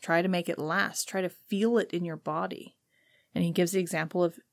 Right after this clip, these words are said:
tell children to hide it in a treasure chest in their self, in themselves, which immediately brought me to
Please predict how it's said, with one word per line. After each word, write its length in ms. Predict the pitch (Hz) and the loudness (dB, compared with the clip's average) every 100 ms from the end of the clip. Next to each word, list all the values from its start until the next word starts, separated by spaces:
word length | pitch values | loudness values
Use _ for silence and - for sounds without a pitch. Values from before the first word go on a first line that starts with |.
| - | -12
tell 280 | - 165 180 | -4 -4 -4
children 480 | - 170 156 165 190 | -4 -2 0 -2 -2
to 220 | 190 180 - | 0 -2 -4
hide 560 | - - - 165 175 202 | -18 -14 -6 0 2 4
it 120 | 220 | 2
in 140 | 208 | 0
a 80 | 190 | -2
treasure 540 | 180 - 233 262 269 | -4 -2 0 2 0
chest 480 | - 170 - - - | -2 -4 -6 -8 -8
in 160 | - 180 | -6 -4
their 140 | 180 170 | -4 -4
self, 400 | - 170 - - | -4 -4 -6 -6
in 100 | 180 | -4
themselves, 600 | 175 170 - - - - _ _ _ - - - _ - | -2 -4 -6 -8 -10 -12 _ _ _ -20 -20 -20 _ -4
which 160 | 294 | 4
immediately 380 | 262 214 202 190 | 8 8 6 2
brought 220 | 180 165 | 4 4
me 100 | 180 | 2
to 420 | 170 170 160 160 | -2 0 0 0